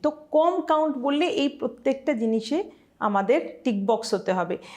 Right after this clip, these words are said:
যদি কনসেন্ট্রেশনে কারোর কম থাকে, ধরুন একটা কাউন্ট ফিফটিন মিলিয়ন যদি কনসেন্ট্রেশন বলি, আমার নরমাল কারোর হয়েছে, আহ, টুয়েলভ মিলিয়ন, টেন মিলিয়ন, কম এসছে definitely। কিন্তু হয়তো তার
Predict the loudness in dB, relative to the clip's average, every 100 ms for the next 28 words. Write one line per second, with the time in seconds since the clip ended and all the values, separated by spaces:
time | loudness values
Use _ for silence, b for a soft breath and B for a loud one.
0 | B 0 0 2 2 4 2 0 0 0
1 | 2 2 4 2 2 0 0 -2 0 -2
2 | 0 2 4 4 0 -4 -2 0 0 2
3 | 2 0 0 0 0 0 2 2 2 2
4 | 2 0 0 0 0 0 0 0 0 0
5 | 2 2 2 2 2 2 2 2 2 2
6 | 2 2 2 2 0 -2 -12 -20 -20 _
7 | 0 0 4 4 6 4 4 2 0 0
8 | 2 4 6 4 2 -2 0 2 4 2
9 | 0 0 2 2 2 0 -4 -12 -14 B
10 | B 2 6 6 4 4 2 2 2 0